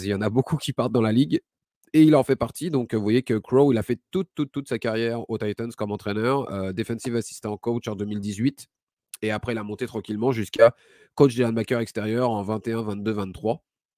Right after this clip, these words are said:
À voir ce qu'il va apporter. Ça va être un changement, heu, clairement, heu, important, en fait, heu, dans le staff parce que actuellement, white, outside linebacker, je sais plus exactement qui était en charge, excusez-moi, mais il y aura eu des changements, c'est certain.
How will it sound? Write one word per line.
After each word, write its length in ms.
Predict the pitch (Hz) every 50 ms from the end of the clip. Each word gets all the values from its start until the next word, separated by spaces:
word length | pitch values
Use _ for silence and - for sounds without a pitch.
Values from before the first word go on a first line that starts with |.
| _ _ _ _ _ _ _ _ _ _ _ _ _ _ -
À 100 | 117 117
voir 200 | 107 131 139 131
ce 60 | -
qu'il 120 | - 135
va 100 | 127 123
apporter. 400 | 113 95 123 113 - - 135 151
Ça 140 | 156 - 127
va 100 | 101 101
être 120 | 98 - 110
un 40 |
changement, 600 | 110 - 113 113 101 110 120 123 123 123 117 104
heu, 140 | 98 95 95
clairement, 840 | - - 131 135 123 120 123 123 120 120 120 113 104 95 90 90 87
heu, 40 | 85 - _ _ - - - _ _ _ _ _ _ _
important, 520 | 113 113 110 - 117 - - - 139 143 131
en 60 | 110
fait, 260 | - 123 117 - -
heu, 460 | 107 101 101 95 92 92 90 90 87 85 82 80 73 69 69 64 55 52 - - 50 - -
dans 160 | 113 107 107
le 60 | 110
staff 380 | 104 - - 123 135 170 - -
parce 300 | - 113 107 104 - -
que 240 | - - 113 113 113
actuellement, 640 | 113 110 - - - 110 107 113 120 131 135 139 139
white, 320 | 117 110 107 110 110 - _ _ _ _ - 110
outside 300 | 113 107 - 113 113 117
linebacker, 460 | 120 117 110 107 107 - 139 127 131
je 80 | -
sais 80 | - 101
plus 120 | - - 101
exactement 580 | 98 95 90 - 139 - - 143 139 135 135
qui 180 | 135 - - 123
était 160 | 95 - 117
en 100 | 107 107
charge, 300 | 104 - 120 127 135 113
excusez-moi, 560 | 101 - - 104 92 104 101 104 117 135 139
mais 140 | 123 113 95
il 60 | 95
y 100 | 98 101 101
aura 160 | 95 101 101
eu 100 | 110 110
des 80 | 113 101
changements, 340 | - 110 107 95 104 123
c'est 140 | 120 - 135
certain. 380 | 120 - 113 - - 139 -